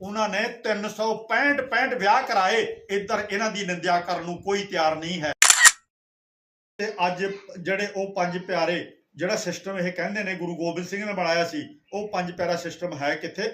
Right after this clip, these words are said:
ਅੱਜ ਤੱਕ ਨਹੀਂ ਹੈ। ਸ਼੍ਰੋਮਣੀ ਗੁਰਦੁਆਰਾ ਪ੍ਰਬੰਧਕ ਕਮੇਟੀ ਨੇ ਪੰਜ ਪਿਆਰੇ ਬਣਾਏ ਸੀ ਆਪਣੇ, ਉਹਨਾਂ ਨੇ ਇੱਕ ਹੁਕਮਨਾਮਾ ਜਾਰੀ ਕਰਤਾ ਕਿ ਇਹ ਜਿਹੜੇ ਸਰੂਪ ਗੁਰੂ ਗ੍ਰੰਥ ਸਾਹਿਬ ਦੇ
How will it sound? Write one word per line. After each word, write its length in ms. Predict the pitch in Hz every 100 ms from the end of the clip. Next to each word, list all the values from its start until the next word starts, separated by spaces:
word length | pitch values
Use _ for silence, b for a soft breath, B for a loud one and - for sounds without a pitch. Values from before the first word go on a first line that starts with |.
| 170
ਅੱਜ 140 | -
ਤੱਕ 260 | 175 165 175
ਨਹੀਂ 200 | 151 175
ਹੈ। 360 | 160 190 B B B
ਸ਼੍ਰੋਮਣੀ 460 | - 185 190 196 208
ਗੁਰਦੁਆਰਾ 460 | 185 185 185 190
ਪ੍ਰਬੰਧਕ 480 | 185 180 185 196 220
ਕਮੇਟੀ 380 | 202 175 170 180
ਨੇ 140 | 190
ਪੰਜ 280 | 190 170 170
ਪਿਆਰੇ 300 | 180 175 180
ਬਣਾਏ 300 | 170 156 156
ਸੀ 180 | 160 170
ਆਪਣੇ, 340 | 165 175 190 208 B B -
ਉਹਨਾਂ 260 | 202 262 254
ਨੇ 120 | 240
ਇੱਕ 180 | 233 208
ਹੁਕਮਨਾਮਾ 540 | 180 180 190 190 190
ਜਾਰੀ 280 | 190 180 180
ਕਰਤਾ 540 | 180 165 165 180 202 202 B -
ਕਿ 80 | 214
ਇਹ 320 | 214 196 226
ਜਿਹੜੇ 180 | 220 208
ਸਰੂਪ 380 | 175 180 196
ਗੁਰੂ 240 | 190 185 180
ਗ੍ਰੰਥ 240 | 165 180
ਸਾਹਿਬ 280 | - 208 208
ਦੇ 200 | 185 -